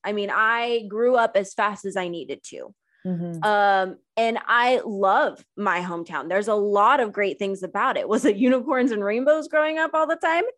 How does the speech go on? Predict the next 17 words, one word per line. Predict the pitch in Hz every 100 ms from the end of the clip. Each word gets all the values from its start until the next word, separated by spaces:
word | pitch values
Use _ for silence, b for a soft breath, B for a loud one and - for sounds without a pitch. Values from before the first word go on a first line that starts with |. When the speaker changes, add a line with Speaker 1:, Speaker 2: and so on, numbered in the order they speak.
| -
Speaker 1:
No. | 214 180 180 226 381
<laughs> | _ -
Um, | 240 247 - 311 285 254 B B B 202 190
but | 320 370 311 269 311 - - _ _ _ 311
there | 339
was | 370 277
definitely | 339 381 392 359 320 330
perks | - 311 330 -
that | 277
I | 262
would | 247 285
not | 254 262 269 285
have | 302 226
gotten | 233 240 - 190
had | 185 185 190
I | 208 240
not | 226 190 170 180